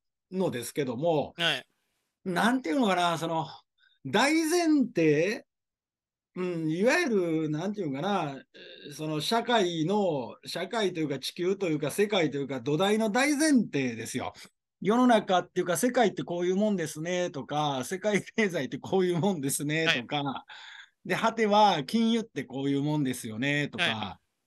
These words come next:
Speaker 2: い。
Speaker 1: じゃあ、うん、まあ、端的に言うと、まあ、ドルを基軸として、ね、ドルを軸として、貿易とか交易とか、そういうことをやり、なんか、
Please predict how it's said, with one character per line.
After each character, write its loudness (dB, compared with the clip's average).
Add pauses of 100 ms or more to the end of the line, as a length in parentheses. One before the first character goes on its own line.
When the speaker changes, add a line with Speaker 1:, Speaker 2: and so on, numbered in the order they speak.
(320)
Speaker 2:
い。 -10
Speaker 1:
じ 2
ゃ 2
あ、 -8
う -10
ん、 -4
ま -2
あ、 -4
端 0
的 -2
に 0
言 -2
う -6
と、 2
ま 4
あ、 0
ド 0
ル 2
を 0
基 -10
軸 -8
と -8
し -10
て、 -6
ね、 2
ド 0
ル 0
を -2
軸 -6
と -4
し -4
て、 2 (440)
貿 2
易 -2
と -8
か -8
交 0
易 -2
と -6
か、 -4
そ -4
う 0
い -2
う -4
こ -4
と -6
を -8
や -4
り、 -12 (200)
な -4
ん -6
か、 -8